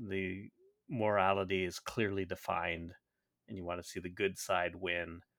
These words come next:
and all that kind of stuff. But, uh, yeah, it's still very fun, I think. And, and I guess back then, like, that, that fairy tale would have been very much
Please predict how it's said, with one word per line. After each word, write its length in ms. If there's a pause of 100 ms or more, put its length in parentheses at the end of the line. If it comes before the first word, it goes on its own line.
(680)
and 100
all 120
that 220
kind 120
of 80
stuff. 280 (600)
But, 180 (180)
uh, 220 (580)
yeah, 180 (200)
it's 120
still 180
very 280
fun, 640
I 140
think. 260
And, 160
and 180
I 60
guess 180
back 300
then, 460 (100)
like, 200
that, 240 (260)
that 280
fairy 240
tale 220
would 140
have 100
been 160
very 240
much 460